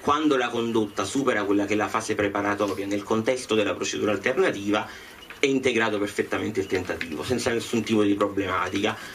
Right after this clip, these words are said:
Altra parte della dottrina, però, preme segnalare, in qualche modo,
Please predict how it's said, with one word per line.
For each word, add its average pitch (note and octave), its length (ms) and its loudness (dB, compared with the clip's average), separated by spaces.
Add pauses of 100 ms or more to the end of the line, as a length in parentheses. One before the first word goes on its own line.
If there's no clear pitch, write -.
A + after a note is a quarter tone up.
(140)
Altra D#3+ 360 0
parte A2+ 300 0
della G2 140 0
dottrina, G2+ 560 0
però, G#2+ 280 0
preme G2+ 340 -2
segnalare, G2+ 640 0
in A2 120 -2
qualche B2+ 360 0
modo, G#2+ 560 0